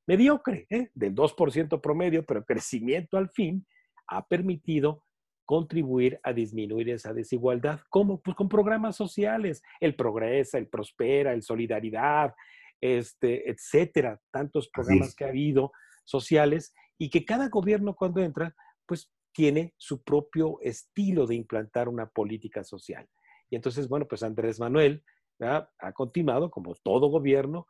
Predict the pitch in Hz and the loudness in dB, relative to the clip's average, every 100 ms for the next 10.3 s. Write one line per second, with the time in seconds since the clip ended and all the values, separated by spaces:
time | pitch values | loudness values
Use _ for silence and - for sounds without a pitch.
0 | _ - 92 104 139 120 117 113 101 101 | _ -10 -8 -6 -6 -6 -6 -6 -6 -10
1 | 87 151 175 - 117 - _ _ _ _ | -4 -4 -4 -2 -4 -4 _ _ _ _
2 | 95 98 104 110 113 113 110 - _ 104 | -10 -6 -4 -4 -4 -6 -10 -16 _ -12
3 | 101 95 101 - 123 170 127 143 147 - | -10 -12 -14 -8 -2 4 4 2 -4 -12
4 | - - _ 120 135 131 135 - 135 135 | -20 -20 _ 4 4 4 0 0 4 6
5 | 135 - _ 117 147 143 - _ _ _ | 4 2 _ 6 6 4 -8 _ _ _
6 | 117 117 - 120 131 127 117 120 123 123 | -6 -4 -6 -8 -4 -4 -2 -6 -4 -2
7 | 110 - 101 131 117 110 117 107 104 107 | -2 -6 -6 -6 -4 -8 -8 -8 -10 -6
8 | 120 117 117 139 135 - _ _ 110 101 | -4 -4 -4 -4 -4 -8 _ _ -14 -6
9 | 107 104 131 123 123 110 101 - 113 147 | -6 -2 -4 -4 -6 -6 -6 -2 0 0
10 | 160 156 165 | 0 -2 -2